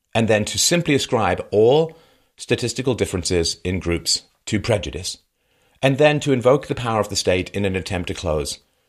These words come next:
these gaps, right? Like Ivanka Trump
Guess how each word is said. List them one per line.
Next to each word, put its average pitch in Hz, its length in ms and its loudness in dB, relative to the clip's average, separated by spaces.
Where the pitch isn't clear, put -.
these 82 240 -4
gaps, - 420 -8
right? 87 220 -6
Like 147 140 -2
Ivanka 165 240 0
Trump 160 280 -6